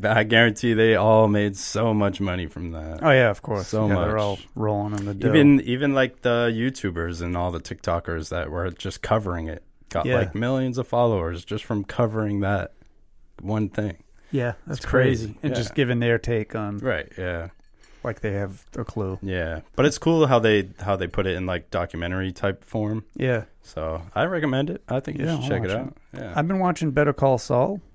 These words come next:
Speaker 1: Yeah.
Speaker 2: <clears throat> We never watched it.
Speaker 1: Did
Speaker 2: I
Speaker 1: you
Speaker 2: th-
Speaker 1: watch Breaking Bad?
Speaker 2: Yeah.
Speaker 1: Yeah?
Speaker 2: And I think we tried to watch Better Call Saul. Uh, that's the name of it, right?
Speaker 1: Mm-hmm.
Speaker 2: <laughs> Uh, we tried to, but it was right after Breaking Bad, and I think we just needed,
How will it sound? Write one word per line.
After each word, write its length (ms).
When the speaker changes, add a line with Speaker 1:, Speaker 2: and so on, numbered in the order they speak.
Speaker 1:
Yeah. 680
Speaker 2:
<clears throat> 60
We 140
never 160
watched 380
it. 160
Speaker 1:
Did 120
Speaker 2:
I 20
Speaker 1:
you 80
Speaker 2:
th- 40
Speaker 1:
watch 200
Breaking 240
Bad? 200
Speaker 2:
Yeah. 300
Speaker 1:
Yeah? 220
Speaker 2:
And 160
I 60
think 200
we 80
tried 440
to 60
watch 320
Better 240
Call 440
Saul. 500
Uh, 200
that's 140
the 80
name 140
of 100
it, 40
right? 140
Speaker 1:
Mm-hmm. 640
Speaker 2:
<laughs> 60
Uh, 300
we 140
tried 480
to, 160
but 100
it 40
was 120
right 240
after 220
Breaking 380
Bad, 320
and 60
I 140
think 160
we 80
just 180
needed, 440